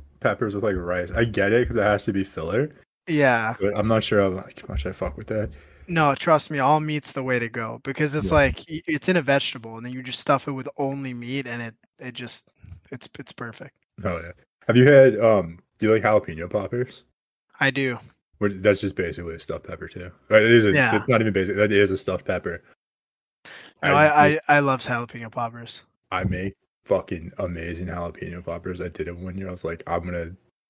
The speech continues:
Speaker 2: Not for me.
Speaker 1: invite my sister and her boyfriend over for s-, the Super Bowl." And I made, like, jalapeno poppers and bao and, like, all this other shit.
Speaker 2: He never does this for me.
Speaker 1: I, <laughs> I will.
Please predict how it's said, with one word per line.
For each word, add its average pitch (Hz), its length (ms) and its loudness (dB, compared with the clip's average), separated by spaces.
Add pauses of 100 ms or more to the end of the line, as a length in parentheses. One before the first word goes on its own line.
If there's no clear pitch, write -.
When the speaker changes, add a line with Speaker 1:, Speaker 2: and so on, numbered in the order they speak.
(120)
Speaker 2:
Not 113 140 -14
for - 80 -10
me. 98 80 -4
Speaker 1:
invite 87 260 -2
my 90 180 -4
sister 92 580 -4
and 85 160 -8
her 85 100 -8
boyfriend 87 480 -6
over 92 440 -8
for - 160 -10
s-, - 100 -12
the 80 140 -6
Super 90 300 -6
Bowl." 107 320 -2 (880)
And 90 100 -2
I 90 40 0
made, 90 260 -4
like, 80 380 -6
jalapeno 87 600 -4
poppers 92 720 -2 (320)
and 82 180 -6
bao 87 520 -4 (640)
and, 85 100 -8
like, 80 400 -12
all 85 200 -2
this 82 160 -12
other 85 200 -10
shit. 104 320 -8 (360)
Speaker 2:
He 139 200 -10
never 127 320 -8
does 123 220 -8
this 123 180 -12
for 123 120 -16
me. 120 220 -16 (420)
Speaker 1:
I, 110 220 4 (320)
<laughs> 135 340 6
I 131 140 8
will. 156 800 6